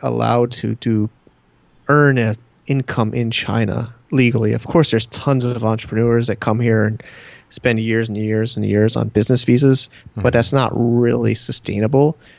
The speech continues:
Speaker 1: So what I'm on is, uh, I'm on a work permit with a residence visa.
Speaker 2: Mm-hmm.
Speaker 1: So I've, I got that about two thousand nine, and I've been renewing it. So I opened a Hong Kong company with a Chinese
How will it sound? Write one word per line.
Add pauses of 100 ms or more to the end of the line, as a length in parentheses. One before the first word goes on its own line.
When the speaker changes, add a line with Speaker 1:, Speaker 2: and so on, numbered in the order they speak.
Speaker 1:
So
what
I'm
on
is,
uh,
I'm
on
a (400)
work
permit
with
a
residence
visa. (400)
Speaker 2:
Mm-hmm. (280)
Speaker 1:
So (460)
I've, (380)
I
got
that
about
two
thousand
nine, (200)
and
I've
been
renewing
it.
So
I
opened
a (540)
Hong
Kong
company
with
a
Chinese